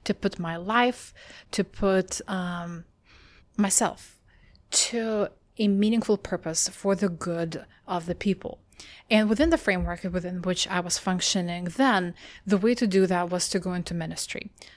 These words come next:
to serve in the church. Initially, I thought I was going to work in Christian education, but it so worked out that I actually took a turn and I went into pastoral ministry. And so theology gave me a framework to understand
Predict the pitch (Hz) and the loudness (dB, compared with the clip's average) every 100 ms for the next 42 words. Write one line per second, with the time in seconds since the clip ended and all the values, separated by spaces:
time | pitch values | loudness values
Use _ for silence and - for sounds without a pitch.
0 | _ - 190 220 220 233 214 - 180 175 | _ -4 0 2 4 2 2 0 0 0
1 | - - - _ _ _ - - - 202 | 0 -2 -4 _ _ _ -20 -20 0 4
2 | 214 - 233 208 190 175 185 180 175 180 | 6 6 4 2 0 0 2 2 0 -2
3 | 175 175 180 175 190 170 170 - 170 180 | 0 0 0 -4 -4 0 -2 -2 -4 -2
4 | - 165 165 170 262 254 - 208 196 - | -2 -4 -4 -4 0 2 4 2 0 -8
5 | - - - - - - - 208 214 208 | -18 -18 -18 -20 -20 -20 -10 2 6 6
6 | 202 - 233 214 - 170 180 - 196 180 | 6 4 4 4 2 0 0 0 0 2
7 | 175 180 - 185 180 175 175 - 180 202 | 0 -2 -2 0 0 -2 -4 -2 -2 -2
8 | - - - 277 262 240 196 185 185 180 | -6 -6 -2 2 2 2 0 0 0 0
9 | 180 180 180 175 - 170 - 175 170 165 | -2 -2 -4 -6 -6 -6 -4 -4 -2 -4
10 | 175 - - 240 - - - - _ - | -6 -8 -10 -14 -20 -20 -20 -20 _ -6
11 | - 208 - 233 - 247 349 311 285 233 | 0 2 4 2 6 6 6 4 4 4
12 | 240 247 208 - - 214 220 185 175 170 | 4 4 2 -4 -4 0 2 2 0 -2
13 | - - 214 - 202 196 185 - - 185 | -6 -4 -2 2 2 2 2 -2 -2 -4
14 | 180 180 180 165 | -2 -2 -4 -6